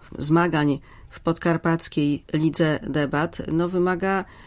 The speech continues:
no cóż tu mówić, gruntownej wiedzy, przebrnięcia przez rozmaite zagadnienia, mając świadomość, że mogą być oczekiwane ode mnie argumenty za lub przeciw. Powiedz, y, Przemku,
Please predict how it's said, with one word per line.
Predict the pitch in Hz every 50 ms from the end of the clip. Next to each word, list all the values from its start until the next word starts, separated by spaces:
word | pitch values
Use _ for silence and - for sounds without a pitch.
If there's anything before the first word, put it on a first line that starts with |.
| - - - - - - -
no | -
cóż | - - 127 -
tu | - 180
mówić, | 233 302 277 190 165 170
gruntownej | 165 170 170 170 165 175 165 160 165 165 160
wiedzy, | 147 156 156 143 - - 143 151 165 165 -
przebrnięcia | - - - 226 208 185 202 190 190 208 226 226 220 196 - 196 180
przez | 175 - 180 170 180
rozmaite | 180 202 208 190 196 190 180 180 180 170 180 165
zagadnienia, | 165 165 151 160 165 165 160 160 156 151 143 139 139 143 160 175 - - - - - - - -
mając | 156 170 190 202 196 185 190 202 202 202 -
świadomość, | - - - 208 185 165 175 165 156 156 160 165 170 - - - - - - - - - - -
że | 147 147 - 160 170 160 160 170 170 - - - - -
mogą | 160 170 175 175 185 202 190 202 185 170
być | 170 170 -
oczekiwane | - - - - 175 170 - 151 147 160 151 156 156 151 151 -
ode | 160 147 156 147
mnie | 147 156 160 151
argumenty | 151 151 - 147 156 156 156 156 - 170 147
za | 139 156 160 156 160 165 - - - - - - 156
lub | 151 151 160 - - - - - - - -
przeciw. | - - 180 165 - - - - - - - - - - - - - -
Powiedz, | 262 262 262 269 254 233 - - - - - 185
y, | 180 175 170 - - - - -
Przemku, | - - - 226 220 214 214 208 - - 196 190 190 185 185